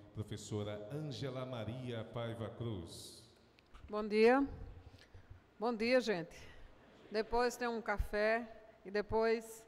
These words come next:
Speaker 2: teremos uma série de conferências altamente importantes. Eu inicio essa minha fala cumprimentando, ah, o professor José Daniel Diniz, nosso vice-reitor,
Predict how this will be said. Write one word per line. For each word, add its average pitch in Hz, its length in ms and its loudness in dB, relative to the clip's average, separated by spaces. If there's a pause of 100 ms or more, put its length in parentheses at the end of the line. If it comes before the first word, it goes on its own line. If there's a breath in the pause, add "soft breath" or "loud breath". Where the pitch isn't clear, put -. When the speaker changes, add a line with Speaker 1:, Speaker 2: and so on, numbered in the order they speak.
(180)
Speaker 2:
teremos 214 580 4
uma 202 180 -2
série 226 440 2
de 208 120 -2
conferências 202 880 0
altamente 208 640 2
importantes. 196 840 0 (520 loud breath)
Eu 202 280 4
inicio 208 920 6
essa 185 420 0
minha 185 220 -4
fala 208 400 2
cumprimentando, 190 1000 -2 (460 loud breath)
ah, 180 180 -4
o 180 60 -6
professor 196 720 -4
José 196 320 0
Daniel 185 400 2
Diniz, 190 500 2
nosso 196 300 0
vice-reitor, 190 880 -6